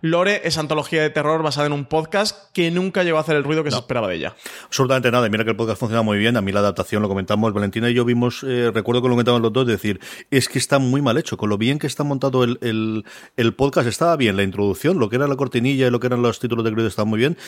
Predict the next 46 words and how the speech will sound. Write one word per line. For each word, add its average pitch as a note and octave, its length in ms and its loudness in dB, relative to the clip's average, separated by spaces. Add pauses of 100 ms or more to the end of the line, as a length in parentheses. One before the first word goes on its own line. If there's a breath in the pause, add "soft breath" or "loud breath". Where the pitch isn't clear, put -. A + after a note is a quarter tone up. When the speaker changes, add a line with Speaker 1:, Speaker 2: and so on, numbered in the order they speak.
(180 loud breath)
Speaker 2:
pero G#2 200 4
luego, B2 260 4
sobre A2 220 0
todo B2+ 140 2
las F3 120 2
recreaciones, C#3 540 0
tenían G#2+ 420 0
una, C#3 400 0
mm, A2 160 -2
pinta F#2 420 -4
de, F2+ 420 0
eh, F#2+ 800 0
telenovela, F#2 560 0
bueno, B2 200 0
de, G2+ 120 2
de, F#2+ 120 0
de G2 100 -2
telenovela, G#2+ 340 0
no, C3+ 140 2
de, A2 100 0
de F#2+ 160 0 (280 loud breath)
película B2+ 300 2
para D#3+ 120 0
televisión D3 420 0
de C3+ 80 4
los C3 160 0
ochenta B2+ 400 0
de A#2+ 100 2
medio, A2+ 200 2
de A2 320 2
sobremesa, G#2+ 500 0
que G2+ 100 -2
todos A2 200 0
tenemos G#2+ 240 -2
la G2+ 80 2
imagen G#2 300 0
de, G#2 200 2 (280 loud breath)
mm, G#2+ 260 2
una A2 220 2
cosa A2 180 -2
muy G#2+ 160 2
barata G#2 360 2
y G#2 40 2
además G2+ 240 2
mal G#2+ 140 0
rodada, A2+ 400 0